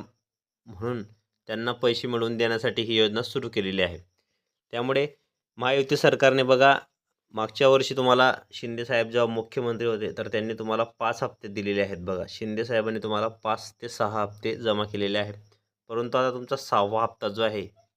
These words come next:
तो एकवीसशे रुपये तुम्हाला कधी मिळणार आहे, हा सर्वांचं लक्ष आता याच्याकडे लागलेलं आहे. परंतु त्या मिळालेल्या माहितीच्या सूत्रांच्यानुसार, बघा, तुम्हाला जानेवारीपासूनच, तुम्हाला बघा, म्हणजे हा महिना गेला, तर तुमचा जानेवारीपासूनच आणि काही पाच सहा जिल्ह्यामध्ये हे पैसे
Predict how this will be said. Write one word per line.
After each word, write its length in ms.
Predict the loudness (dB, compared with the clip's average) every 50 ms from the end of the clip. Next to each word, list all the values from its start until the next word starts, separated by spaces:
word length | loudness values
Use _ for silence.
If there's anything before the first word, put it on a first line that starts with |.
| _ _ _ _ _ _
तो 100 | -10 -8 -4 -4
एकवीसशे 440 | -6 -6 -4 -8 -8 -6 -4 -4
रुपये 220 | -4 0 0 0 0
तुम्हाला 320 | 0 -2 -2 0 0 0
कधी 320 | -2 -2 -6 -4 -4 -4 -4
मिळणार 320 | -4 -4 -4 -2 0 0
आहे, 140 | -2 -2 -2
हा 80 | -6
सर्वांचं 500 | -6 -4 -2 -2 0 0 0 0 0 2
लक्ष 260 | 2 2 0 0 0 0
आता 220 | 0 2 2 2
याच्याकडे 480 | 0 0 0 -2 -2 -2 0 0 2 2
लागलेलं 360 | 2 2 2 0 0 0 -2
आहे. 100 | -2 -4 -12 _ _ _ _ _ _ _ _ _ _ _ _ _ _ _
परंतु 260 | -8 -6 -6 -6 -6
त्या 440 | -4 -2 -2 0 0 0 -2 -4 -6 -12 -10
मिळालेल्या 480 | -8 -4 -2 0 0 0 -2 -2 -4 -4
माहितीच्या 400 | -4 -4 -4 -4 -6 -10 -12 -12
सूत्रांच्यानुसार, 800 | -14 -14 _ -4 -2 -2 -2 -2 -2 -2 -2 -2 -2 -2 -2
बघा, 300 | 0 0 0 2 0 0 -2 -6 _ _ _ _ _ _ _ _ _ -10
तुम्हाला 380 | -4 -2 0 0 2 0 0
जानेवारीपासूनच, 1080 | -2 -2 2 4 4 4 6 4 4 4 2 2 0 -2 -4 -2 -2 -4 -4 -6 -8
तुम्हाला 260 | -6 -4 -2 0 0 0
बघा, 240 | -2 -2 -2 -2
म्हणजे 200 | -4 -2 -4 -4
हा 220 | -4 -2 0 0 0
महिना 260 | 0 -2 -2 -2 -4
गेला, 320 | -2 -2 -2 0 0 -2 -2 -6 _ -18
तर 40 | -18 -14 -12
तुमचा 240 | -10 -4 -4 -4 -2
जानेवारीपासूनच 1000 | 0 0 2 2 2 2 2 0 0 -2 -6 -8 -8 -8 -6 -6 -4 -6 -6 -10 _ _ _ _ _ _ _ _ _ _ _
आणि 220 | -8 -6 -4 -4 -4
काही 260 | 0 2 4 4 2
पाच 420 | 0 0 _ 0 2 2 0 2
सहा 120 | 2 2 2
जिल्ह्यामध्ये 480 | 2 0 2 2 2 2 2 2 0
हे 140 | 0 0 -2
पैसे 480 | 0 0 0 0 0 -2 -4 -4 -4